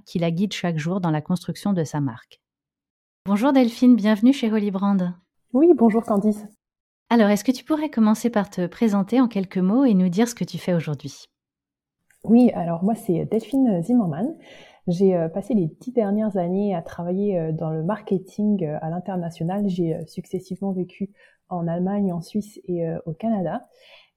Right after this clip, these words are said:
Speaker 2: Et, euh, je suis passionnée de yoga, de randonnée, de lecture, euh, et de cuisine. Et, euh,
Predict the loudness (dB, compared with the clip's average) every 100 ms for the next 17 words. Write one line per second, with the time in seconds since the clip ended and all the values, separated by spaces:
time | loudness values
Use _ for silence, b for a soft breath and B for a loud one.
0 | -6 -2 0 -2 -2 -6 -8 -12 -10 -2
1 | -2 0 0 2 2 2 0 -2 -2 2
2 | 2 2 0 -2 -2 -2 -2 -4 -6 -2
3 | 0 0 0 -2 -4 -4 -4 -4 -8 -6
4 | -4 -2 -2 -2 -2 0 -2 0 2 2
5 | 0 -8 _ _ 0 2 2 0